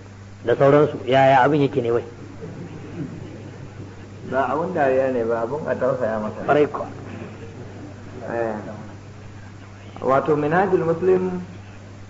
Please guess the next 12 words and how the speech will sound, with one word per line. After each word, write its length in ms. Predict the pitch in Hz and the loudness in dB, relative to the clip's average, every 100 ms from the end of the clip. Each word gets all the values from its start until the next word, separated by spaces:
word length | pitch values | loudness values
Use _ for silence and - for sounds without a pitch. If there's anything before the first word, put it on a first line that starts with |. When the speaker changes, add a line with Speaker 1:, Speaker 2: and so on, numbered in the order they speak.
| - - - - - - - | -16 -16 -16 -16 -16 -16 -2
Speaker 2:
Al-Qur'ani 680 | 123 123 123 120 - 143 139 | 2 2 2 2 6 6 6
ne. 120 | 95 92 - - - - - - - - - - - - - - - - - - - - - - - - | 0 -6 -12 -16 -16 -16 -16 -16 -16 -16 -16 -16 -16 -16 -16 -16 -16 -16 -16 -16 -16 -16 -16 -16 -16 -6
Domin 260 | 123 135 175 | 0 2 2
abin 240 | 160 170 165 | 4 2 2
da 60 | |
ke 160 | - 131 | 2 0
cikinsa, 640 | - - 160 143 139 143 - - - - | 0 0 0 2 2 2 -2 -12 -14 0
qala 300 | 151 160 147 | 4 6 6
Allah 240 | 139 139 135 | 4 4 4
ne, 160 | 127 131 | 2 2
qala 320 | 139 135 131 113 | 2 2 2 0
Rasulullah. 520 | - 107 104 98 | -4 -6 -4 -4